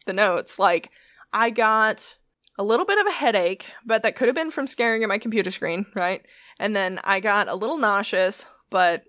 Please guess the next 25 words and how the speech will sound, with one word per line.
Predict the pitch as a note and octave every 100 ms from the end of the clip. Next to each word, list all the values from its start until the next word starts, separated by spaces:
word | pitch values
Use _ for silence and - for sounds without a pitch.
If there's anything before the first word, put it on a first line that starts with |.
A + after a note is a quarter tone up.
| _ -
I |
mean, | G3+ G3+
that | G#3
could | B3+
have |
been | A3+ G#3+
something | F3+ F3
I | C3 G#2
ate. | E3+ F3 -
Like, | F3 E3+
it | G3
wasn't, | G3 - -
"Oh | - F#3+
God, | F3 F3+
I'm |
gonna | F3 D#3+
die." | D#3+ D#3+ D#3+ - - - - -
It | D3+
was | F#3
just, | F#3 F#3+
"Eh, | - F4+ D#4 -
I'm | F4
a |
little | A3 F3 E3
uncomfortable." | E3 F3+ F3+ E3+ C#3 F#3